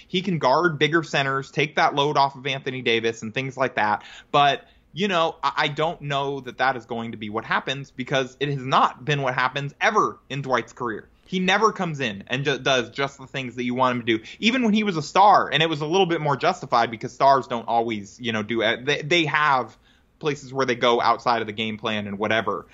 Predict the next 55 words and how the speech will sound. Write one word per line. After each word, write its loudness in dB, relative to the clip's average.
But, 2
um, 0
like, -6
even -6
when -4
he, -6
as -4
he -12
started -2
to -12
decline, -2
he's -6
never 0
shown -2
a -2
willingness -2
to -12
be 0
like, 2
"Oh 4
no, 4
I'm 2
not 2
this -8
post-up -2
guy 0
anymore. -6
I'm 0
gonna 0
go 2
do 0
just -2
the -10
stuff -2
that -12
the -18
La-, -4
the 2
Lakers 0
want 2
him -4
to -6
do 0
now, 0
just -4
like 2
all 4
these -2
other 0
teams -6
have -14
wanted -4
him -8
to -8
do." -6